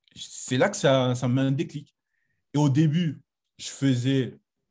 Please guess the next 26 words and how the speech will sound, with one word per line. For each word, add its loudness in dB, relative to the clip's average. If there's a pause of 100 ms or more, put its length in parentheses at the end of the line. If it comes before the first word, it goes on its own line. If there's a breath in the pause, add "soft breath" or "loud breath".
(140)
tout -4
seul -2
mes, -2
euh, -8
mes, -8
mes -4
voyages, -4 (1080)
mais -10 (120)
j'en -6
faisais -6
un 2
ou 2
deux 0
maximum. -6 (100)
Parce -16
que -6
des -4
fois, 0
ils -6
t'envoient -4
à -2
Lyon, -2 (480)
enfin, -10
tu -18
fais -4
Nantes-Lyon, -4